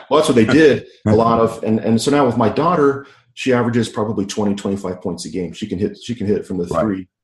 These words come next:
Speaker 1: And
Speaker 2: Right.
Speaker 1: so, so
Speaker 2: So I
Speaker 1: we're
Speaker 2: think your J V team, I mean, it's skill development is huge. That's, that,
Speaker 1: Yeah.
Speaker 2: I think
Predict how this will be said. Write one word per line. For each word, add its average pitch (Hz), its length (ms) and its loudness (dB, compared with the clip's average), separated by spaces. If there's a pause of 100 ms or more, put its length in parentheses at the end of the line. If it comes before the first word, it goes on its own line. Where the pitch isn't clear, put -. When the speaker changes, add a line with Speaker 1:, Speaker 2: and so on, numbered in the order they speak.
(200)
Speaker 1:
And - 100 0
Speaker 2:
Right. 85 120 2
Speaker 1:
so, 95 200 -2 (260)
so 117 140 4
Speaker 2:
So 110 40 4
I 120 100 8
Speaker 1:
we're 120 60 2
Speaker 2:
think 190 140 4
your 160 100 4
J 131 240 4
V 147 240 2
team, 123 360 0 (280)
I 113 80 0
mean, 117 300 0 (460)
it's 110 220 -12
skill 160 280 2
development 113 440 4
is 92 140 -2
huge. 90 300 4
That's, 92 220 -2
that, 95 220 -2
Speaker 1:
Yeah. 104 120 6
Speaker 2:
I 87 60 -2
think - 100 -14